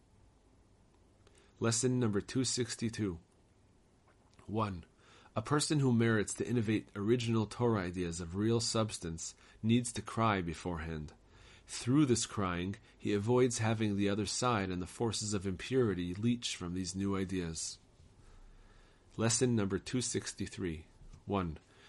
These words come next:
When a person overeats, he is like an animal. This is because the definition of a human being is that he eats only as much as he needs, and when he eats more than this,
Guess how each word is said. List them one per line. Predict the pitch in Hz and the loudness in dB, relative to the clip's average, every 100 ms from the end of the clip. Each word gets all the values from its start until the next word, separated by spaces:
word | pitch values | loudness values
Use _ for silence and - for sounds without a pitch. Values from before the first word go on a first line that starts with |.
| - | -10
When | - 107 | 0 0
a | 101 | 0
person | - 147 131 120 | -2 0 0 2
overeats, | 127 107 101 113 98 - - - | 2 2 0 0 -2 -6 -14 -8
he | 98 | -4
is | 98 95 | -2 -2
like | 95 | -2
an | 92 | -4
animal. | - 120 104 78 78 _ _ _ - - - | -2 0 0 -4 -10 _ _ _ -20 -20 0
This | 120 143 113 | 4 4 2
is | 107 | -2
because | 107 - 110 104 | -4 0 -2 -2
the | 101 | -2
definition | 90 98 101 107 139 113 101 | -2 -2 -2 0 0 0 -2
of | 90 | -2
a | |
human | 95 104 92 87 | -2 -2 -4 0
being | 135 120 92 | 2 2 0
is | 76 90 | -4 -4
that | 95 | -4
he | 95 | -4
eats | - 120 120 - | -2 -2 -2 -2
only | 113 117 | 0 2
as | 101 95 | 0 0
much | 98 95 | -2 -4
as | 87 | -6
he | 87 | -2
needs, | 95 123 87 - - - - - - | 0 0 0 -4 -14 -16 -20 -20 -14
and | - 107 | -4 -2
when | 101 | 0
he | 101 | 0
eats | 92 113 113 | 0 0 0
more | 120 143 123 | 2 4 2
than | 98 82 | 0 -4
this, | 85 - - | -6 -8 -12